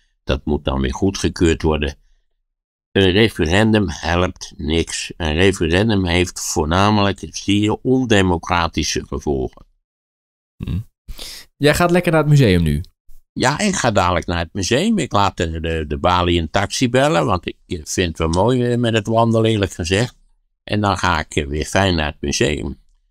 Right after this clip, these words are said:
Speaker 1: En dan ga ik vooral, nu ga ik de, eh, als je binnenkomt, er is een enorme hal, een fantastische trap en een schildering op het plafond. En als je naar links gaat, dan, eh, ga je naar de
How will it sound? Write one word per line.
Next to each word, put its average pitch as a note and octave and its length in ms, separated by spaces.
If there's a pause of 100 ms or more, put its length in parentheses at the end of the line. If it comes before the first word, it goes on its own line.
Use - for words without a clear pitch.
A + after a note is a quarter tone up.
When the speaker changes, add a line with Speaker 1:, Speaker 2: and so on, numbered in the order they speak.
(180)
Speaker 1:
En E2+ 80
dan E2 100
ga G2 120
ik - 100
vooral, A2 500
nu G2 420
ga E2 300
ik E2 240
de, D#2 380 (220)
eh, - 180
als - 220
je - 80
binnenkomt, A#2 680 (360)
er - 100
is C#2 100
een D#2 140
enorme F#2 420
hal, E2+ 500
een C2+ 140 (300)
fantastische - 500 (100)
trap F#2 380
en C#2 140
een B1+ 140 (680)
schildering E2 640
op D#2 160
het D2+ 140
plafond. G#2+ 540 (580)
En - 120
als - 100
je B1+ 120
naar C2+ 100
links G#2 340
gaat, - 520
dan, B1+ 300
eh, G#1+ 120
ga D2 200
je C#2 160
naar C2+ 220
de - 320